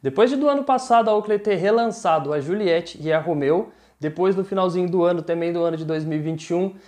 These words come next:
fez o relançamento do iJacket num box que tinha o iJacket das primeiras gerações e o iJacket Redux, que é uma releitura dos tempos mais modernos.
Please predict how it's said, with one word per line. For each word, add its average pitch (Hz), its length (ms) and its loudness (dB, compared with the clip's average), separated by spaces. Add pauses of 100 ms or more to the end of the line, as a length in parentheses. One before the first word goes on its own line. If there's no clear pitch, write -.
(200)
fez 160 180 0
o - 20 2
relançamento 156 600 0
do 143 120 0
iJacket 143 520 0
num 151 160 -2
box 135 300 -2
que 135 120 -12
tinha 135 180 -10
o 123 120 -4
iJacket 120 420 -6
das 113 180 -8
primeiras 120 360 -6
gerações 196 680 -2
e 127 60 -12
o 131 100 -4
iJacket 123 360 -6
Redux, 117 680 -4
que - 100 -10
é 120 40 -4
uma 123 120 -6
releitura 131 520 -4
dos 117 160 -12
tempos 117 260 -8
mais 113 220 -8
modernos. 147 440 -2